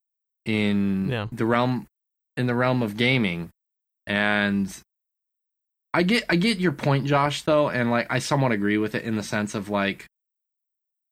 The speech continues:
Speaker 1: if a game just, like, from a quality standpoint is bad early on and you still like it during that time, even though you know it's kinda campy or bad, and then you go to play it in the future and you're like, "Wow, this didn't hold up."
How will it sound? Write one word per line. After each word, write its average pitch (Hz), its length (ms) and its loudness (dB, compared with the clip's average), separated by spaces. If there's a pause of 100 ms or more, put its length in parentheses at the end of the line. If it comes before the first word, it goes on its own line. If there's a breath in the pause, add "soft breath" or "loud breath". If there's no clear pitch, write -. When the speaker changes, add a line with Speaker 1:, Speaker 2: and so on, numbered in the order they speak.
(140)
Speaker 1:
if 127 180 -2
a 139 40 2
game 147 540 2 (420)
just, 123 180 -4
like, 123 180 -4 (160)
from 151 240 0
a 135 60 2
quality 139 540 2
standpoint 139 760 0
is 107 180 -2
bad 107 380 2
early 104 360 0
on 107 380 -2 (720)
and 135 240 2
you 131 80 4
still 131 300 0
like 107 260 -2
it 151 180 0 (720)
during 127 320 0
that 110 200 0
time, 123 360 0
even 117 220 2
though 110 100 2
you 110 140 2
know 110 120 0
it's 107 120 -8
kinda 107 180 -4
campy 101 460 -4
or 92 80 -2
bad, 92 480 -2 (380)
and 104 120 -2
then 107 120 0
you 104 80 0
go 110 100 0
to 107 60 -2
play 104 260 0
it 104 40 0
in 98 80 -2
the 101 60 -2
future 98 400 -2
and 98 80 0
you're 95 100 -2
like, 92 160 -6
"Wow, 92 200 0
this 95 180 -8
didn't 92 220 -6 (100)
hold 95 220 -6
up." 98 200 -4